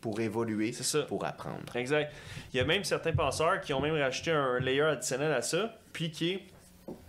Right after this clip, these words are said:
Speaker 2: tu veux des moments, c'est ça, où est-ce que t'es entouré de gens plus intelligents que toi pour qu'ils deviennent principalement tes mentors.
Speaker 1: Absolument.
Speaker 2: Puis tu veux des moments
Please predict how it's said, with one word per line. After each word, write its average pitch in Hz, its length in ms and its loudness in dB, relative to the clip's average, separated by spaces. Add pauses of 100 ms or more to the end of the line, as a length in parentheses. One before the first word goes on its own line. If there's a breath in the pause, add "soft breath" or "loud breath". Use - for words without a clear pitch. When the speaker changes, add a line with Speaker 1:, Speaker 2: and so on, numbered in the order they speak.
(420)
Speaker 2:
tu - 140 -4
veux 143 100 2
des 143 120 2
moments, 143 280 4
c'est 143 160 -4
ça, 143 160 0
où 123 60 -2
est-ce - 80 -8
que 117 60 -4
t'es 120 260 -4
entouré 135 280 0
de 143 40 -4
gens 143 220 0 (140)
plus - 160 -8
intelligents 139 380 -2
que 135 140 -4
toi 143 300 2 (240 loud breath)
pour - 120 -12
qu'ils 131 120 -4
deviennent 147 340 2 (420)
principalement 139 460 0
tes 143 140 -2
mentors. 135 600 0 (100)
Speaker 1:
Absolument. 110 520 0 (220)
Speaker 2:
Puis 143 160 -4
tu 139 160 -4
veux 180 120 4
des 165 140 0
moments 160 380 2